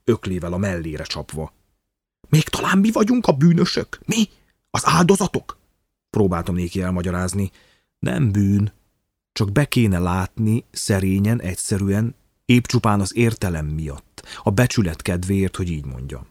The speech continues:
Nem lehet. Próbálják megérteni.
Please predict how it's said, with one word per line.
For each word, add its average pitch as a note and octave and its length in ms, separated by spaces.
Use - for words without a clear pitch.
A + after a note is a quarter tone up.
Nem C3 280
lehet. - 440
Próbálják A2 560
megérteni. F#2 640